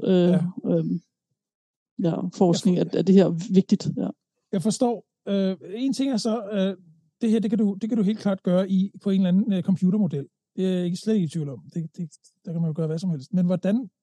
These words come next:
Speaker 2: i praksis sidder man så med glaskolben i laboratoriet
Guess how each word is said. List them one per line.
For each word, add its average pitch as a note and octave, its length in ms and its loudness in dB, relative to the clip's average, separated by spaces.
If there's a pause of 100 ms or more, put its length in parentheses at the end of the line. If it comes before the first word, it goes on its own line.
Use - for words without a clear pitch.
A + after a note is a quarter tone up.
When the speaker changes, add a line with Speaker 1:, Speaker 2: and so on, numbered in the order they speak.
(180)
Speaker 2:
i G3+ 240 6
praksis - 760 -8 (240)
sidder G#3+ 300 -4
man G3 140 2
så F#3+ 220 0
med G3+ 140 2
glaskolben F#3+ 680 0
i G3 80 2
laboratoriet F3 680 -2